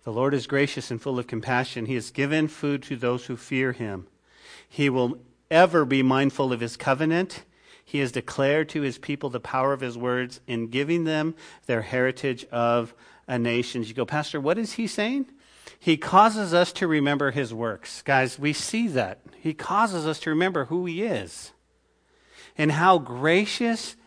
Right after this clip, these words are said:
and merciful is the Lord. And he says, as a matter of fact, let's talk about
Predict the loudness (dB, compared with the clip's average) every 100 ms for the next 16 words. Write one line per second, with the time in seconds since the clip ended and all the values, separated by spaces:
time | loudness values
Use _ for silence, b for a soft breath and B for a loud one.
0 | b -2 0 2 0 -2 -6 -2 0 0
1 | -2 b b b -2 2 2 0 -4 -12
2 | _ _ -6 -4 -2 -2 -2 -4 -10 -18
3 | _ _ _ b b b b 4 6 6
4 | 6 6 6 4 4 2 4 2 4 2
5 | 4 6 6